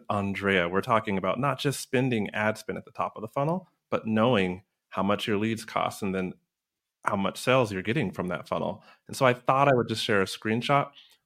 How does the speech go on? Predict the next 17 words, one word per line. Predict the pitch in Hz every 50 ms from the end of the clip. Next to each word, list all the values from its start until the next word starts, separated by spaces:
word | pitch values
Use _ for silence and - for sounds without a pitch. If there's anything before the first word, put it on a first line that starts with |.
| _ - _
Ultra | - 165 175 190 190 185 - - 190 175
simple | - - - 175 170 165 175 160 151
way. | 147 143 151 156
If | 156 156
you | - 131
go | 139 139
to | 143 139
the | 127
You-, | 120 117 123 131 143
ch-, | 139 - - - - _
YouTube | 117 131 131 - 143 139
channel, | 147 - 151 147 147
you | 143 127
can | - - 113
see | - - - 135
it | 120 -
now. | 117 110 107 110 117 127 135 139